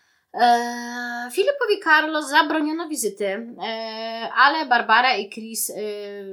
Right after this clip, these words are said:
miały okazję odwiedzić Richarda w szpitalu, były przerażone jego widokiem. Schudł niemalże pięćdziesiąt kilo.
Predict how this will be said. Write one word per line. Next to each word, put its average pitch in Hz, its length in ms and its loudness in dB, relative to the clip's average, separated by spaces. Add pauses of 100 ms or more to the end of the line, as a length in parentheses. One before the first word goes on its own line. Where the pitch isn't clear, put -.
(680)
miały 202 420 -2
okazję 202 480 -2
odwiedzić 220 580 -4
Richarda 180 380 -6
w 202 40 -10
szpitalu, 277 440 -2
były 254 280 -12
przerażone 262 880 0
jego 190 220 -4
widokiem. 190 500 -6
Schudł 285 460 -6
niemalże 233 640 -4
pięćdziesiąt 208 600 -12
kilo. 220 460 -6